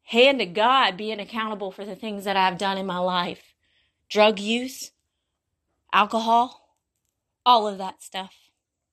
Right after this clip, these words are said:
Not for a long, long time. But only a little bit of time with that is too long. So all this stuff, going through neck surgery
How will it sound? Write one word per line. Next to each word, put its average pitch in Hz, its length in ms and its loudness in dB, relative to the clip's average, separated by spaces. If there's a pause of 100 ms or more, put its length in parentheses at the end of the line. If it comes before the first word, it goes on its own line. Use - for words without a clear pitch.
(460)
Not 214 240 0
for 240 120 2
a 233 80 2
long, 233 440 2
long 233 300 0
time. 214 460 -8 (1500)
But 196 260 -4 (240)
only 208 240 0
a 202 60 0
little 208 260 0
bit 190 140 -4
of 185 120 -6
time 185 440 -10 (160)
with 185 180 -16
that 180 300 -6 (300)
is 180 180 -10
too 196 200 -2
long. 180 340 -6 (1300)
So 220 160 4
all 302 360 4
this 339 240 0
stuff, 294 680 -6 (1300)
going 285 220 6
through 294 160 2
neck 285 320 4
surgery 208 760 -4